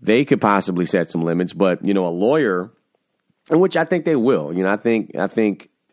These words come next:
I think this makes a lot of people nervous out there, a lot of those in charge of the N C A A nervous, and I think those in charge of the N C A A will be talking with respective conferences, urging them to place some limits on this because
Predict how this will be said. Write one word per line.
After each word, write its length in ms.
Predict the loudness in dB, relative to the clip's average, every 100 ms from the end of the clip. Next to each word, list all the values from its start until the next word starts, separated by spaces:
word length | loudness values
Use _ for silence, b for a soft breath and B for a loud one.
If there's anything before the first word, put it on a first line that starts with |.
| _ _ _ _ _ _ -20 -20 -10 -4
I 60 |
think 300 | 0 0 0
this 200 | 0 0
makes 600 | 0 2 0 -2 -10 -12 _ _ _ _ _ _ _ _ -4
a 100 | 0
lot 340 | 2 4 4
of 120 | 2 -2
people 320 | -4 -2 -2
nervous 560 | 2 2 2 -2 -2
out 220 | -4 -4 -6
there, 180 | -6
a 80 | -4
lot 440 | 0 2 4 4 2
of 200 | 0 2
those 500 | 2 4 2 0 -2
in 240 | -4 -4
charge 540 | -2 2 4 2 2
of 100 | 0
the 240 | -2 0 0
N 80 | -2
C 300 | -2 -4 0
A 260 | 0 0 -2
A 80 | 0
nervous, 520 | 2 2 0 -4 -2
and 120 | -2
I 40 |
think 280 | 0 0 0
those 260 | 2 2 2
in 100 | 0
charge 360 | 2 2 2
of 80 | 0
the 180 | 0 0
N 80 | 0
C 240 | -2 -2
A 240 | 0 -2 0
A 200 | 0 0
will 120 | -2
be 120 | -4
talking 420 | 0 2 2 0
with 260 | 2 0 -2
respective 460 | -6 -2 -4 -4 -2
conferences, 640 | 0 0 0 -2 -2 -4
urging 460 | -2 -2 0 -4 -6
them 200 | -8 -8
to 120 | -8
place 320 | -6 -4 -6
some 160 | -6 -4
limits 300 | -2 -4 -4
on 160 | -4 -2
this 200 | -4 -4
because 440 | 0 2 4